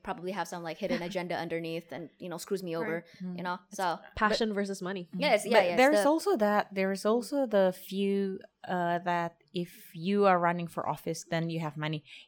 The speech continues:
Speaker 3: If you have money, then you're not supposed to
Speaker 1: Mm-hmm.
Speaker 3: want more money from your job. But,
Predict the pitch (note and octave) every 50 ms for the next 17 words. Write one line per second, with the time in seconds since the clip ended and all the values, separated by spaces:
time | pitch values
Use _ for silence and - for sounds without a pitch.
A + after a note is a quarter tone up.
0 | _ _ E3+ E3+ D#3+ F3 F#3 G3+ G#3 G#3 G3 F#3 - F3+ F3 F3 F3 E3 E3+ E3
1 | E3+ E3+ E3 E3 D#3+ D#3+ D#3+ D#3 F3 A3 A#3+ - - - G#3+ G#3 - E3+ E3 E3+
2 | - - - - F#3 E3+ D#3+ E3 - _ - - - G#3 A3 - - E3+ F#3 F#3
3 | F3+ - - F3 E3+ E3+ E3 D#3+ D#3 D#3+ D#3+ - - D#3+ D#3+ D#3 D#3 D3+ D3 D#3
4 | D#3+ C3+ - - D#3+ F3 E3+ E3 E3 D#3+ D#3+ D#3 - -